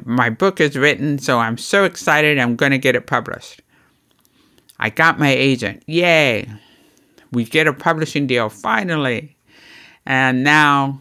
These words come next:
you know, my book ought to be out any day now." <laughs> Not so. It's likely, I, you know, I don't even know if they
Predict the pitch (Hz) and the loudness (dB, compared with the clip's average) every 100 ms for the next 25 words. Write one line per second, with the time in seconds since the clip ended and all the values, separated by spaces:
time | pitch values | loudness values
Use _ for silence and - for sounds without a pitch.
0 | - 143 143 127 123 123 160 156 143 127 | -8 -4 0 -2 -2 -2 -2 0 -2 0
1 | 135 120 - 247 254 208 180 147 110 - | 2 0 0 2 4 4 4 4 0 -4
2 | - - _ - 294 294 381 - _ - | -14 -20 _ -4 -4 -4 -4 -4 _ -20
3 | _ _ - 220 170 - 147 - - - | _ _ 0 0 2 2 0 -2 -8 0
4 | 143 131 - - _ _ _ - 427 466 | 2 2 -4 -10 _ _ _ -6 -2 0
5 | - 370 349 - 196 180 175 165 160 - | 0 -2 -4 -4 -2 -2 -2 -2 -2 -2
6 | 147 147 - - 175 196 - - 65 156 | 0 0 -2 -2 0 0 -2 -12 -10 -4
7 | 156 147 139 - - _ _ - _ _ | 0 0 -2 -4 -14 _ _ -20 _ _
8 | 156 185 185 175 156 143 143 139 131 120 | 2 2 2 0 0 2 2 2 0 0
9 | 113 | 0